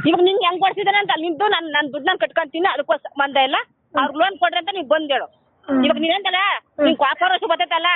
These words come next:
Speaker 1: ನಿಮ್
Speaker 2: ಹ್ಮ್.
Speaker 1: ಅಪ್ಪ ನಿನ್ ಕರೆಕ್ಟ್ ಆಗಿ ಹುಟ್ಟಿದ್ಯಲ್ಲ ಅಂತ ಹೇಳ್ತೀಯಲ್ಲ,
Speaker 2: ಹ್ಮ್.
Speaker 1: ನಾನ್ ಗಂಡ್ಸು ಅಂತ ಹೇಳ್ತೀರ, ನಾನ್ ಎಲ್ಲಕ್ಕೂ ಓಡಾಡ್ತೀನಿ ಅಂತ ಹೇಳಿದ್ಯಲ್ಲ,
Speaker 2: ಹ್ಮ್.
Speaker 1: ಮತ್ ಬಾ, ನಿನ್ ಧೈರ್ಯ ಇದ್ರೆ ಬಾ, ನಿನ್ ಮೇಲೆ ಅದ್ ಏನ್ ಮಾ-, ಏನ್ ಮಾಡ್ತಾರೆ ನಾನು ಇರ್ತೀನಿ, ಬೆಂಬಲ ಕಾ-, ನಿಂತಿರ್ತೀನಿ.
Speaker 2: ಹ್ಮ್.
Speaker 1: ನಿನ್ಗೆ ಅಷ್ಟು ಇದಾದ್ರೆ ಬಂದು ನನ್ ಲೋನ್ ಕೊಡ್ಸು, ನನ್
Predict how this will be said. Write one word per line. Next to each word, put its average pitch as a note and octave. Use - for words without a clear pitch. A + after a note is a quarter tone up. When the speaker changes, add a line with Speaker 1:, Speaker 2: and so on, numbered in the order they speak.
Speaker 1:
ನಿಮ್ D#4+
Speaker 2:
ಹ್ಮ್. D#4+
Speaker 1:
ಅಪ್ಪ -
ನಿನ್ G4+
ಕರೆಕ್ಟ್ F4+
ಆಗಿ F#4
ಹುಟ್ಟಿದ್ಯಲ್ಲ E4
ಅಂತ E4
ಹೇಳ್ತೀಯಲ್ಲ, E4
Speaker 2:
ಹ್ಮ್. C4+
Speaker 1:
ನಾನ್ C4
ಗಂಡ್ಸು F4+
ಅಂತ F#4
ಹೇಳ್ತೀರ, D#4+
ನಾನ್ D4
ಎಲ್ಲಕ್ಕೂ E4+
ಓಡಾಡ್ತೀನಿ F4
ಅಂತ D4+
ಹೇಳಿದ್ಯಲ್ಲ, C4+
Speaker 2:
ಹ್ಮ್. C4+
Speaker 1:
ಮತ್ D#4
ಬಾ, C4+
ನಿನ್ C4
ಧೈರ್ಯ F4+
ಇದ್ರೆ F#4+
ಬಾ, B3+
ನಿನ್ D4
ಮೇಲೆ F4
ಅದ್ D4
ಏನ್ E4
ಮಾ-, D#4
ಏನ್ D#4+
ಮಾಡ್ತಾರೆ E4
ನಾನು C4+
ಇರ್ತೀನಿ, D#4+
ಬೆಂಬಲ C#4
ಕಾ-, C4
ನಿಂತಿರ್ತೀನಿ. E4+
Speaker 2:
ಹ್ಮ್. -
Speaker 1:
ನಿನ್ಗೆ D4+
ಅಷ್ಟು -
ಇದಾದ್ರೆ F4+
ಬಂದು E4
ನನ್ F4
ಲೋನ್ D#4
ಕೊಡ್ಸು, C#4
ನನ್ D#4+